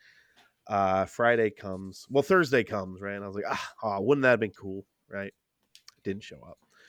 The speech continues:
Uh, Friday, didn't show up. And I was busy Friday, so it was fine. I was like, "Ah, you know, I was busy. I had stuff going on anyway." Um, Saturday, I was like, "Hey, d-, n-, no mail, huh? Okay."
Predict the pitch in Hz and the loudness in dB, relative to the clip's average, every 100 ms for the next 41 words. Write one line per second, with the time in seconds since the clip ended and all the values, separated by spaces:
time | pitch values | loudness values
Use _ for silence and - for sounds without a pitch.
0 | _ _ _ _ - 95 92 82 - 127 | _ _ _ _ -6 -4 -4 -8 -2 2
1 | 120 131 135 131 131 127 _ _ _ _ | 4 2 0 -2 -6 -12 _ _ _ _
2 | _ _ _ _ _ - 95 - 95 98 | _ _ _ _ _ -12 -12 -8 -6 -6
3 | 101 160 202 127 214 160 147 - 95 90 | -4 -2 -2 0 0 2 -2 -2 -4 -6
4 | - - - 123 - 143 113 113 160 170 | -12 -16 -14 -14 -6 -4 -4 -6 -12 -12
5 | 165 160 156 143 139 107 95 101 98 - | -12 -10 -6 -6 -4 -4 -6 -6 -8 -12
6 | 92 - 90 90 92 92 92 - _ - | -16 -14 -16 -16 -16 -18 -18 -20 _ -20
7 | - - - _ 113 113 110 107 101 _ | -20 -20 -20 _ 4 6 4 2 -4 _
8 | _ _ _ _ _ _ - - - 185 | _ _ _ _ _ _ -12 -6 0 2
9 | 254 294 175 139 120 113 110 110 - _ | 2 0 2 4 6 6 4 0 -6 _
10 | _ _ _ _ _ _ 117 113 123 113 | _ _ _ _ _ _ -8 -4 -6 -4
11 | 190 320 349 277 196 - - - _ 190 | -4 -2 -2 -6 -8 -16 -18 -20 _ -4
12 | 254 294 320 294 208 247 330 254 220 - | -2 0 2 2 2 2 0 -2 -8 -4
13 | 170 151 170 | 0 0 -2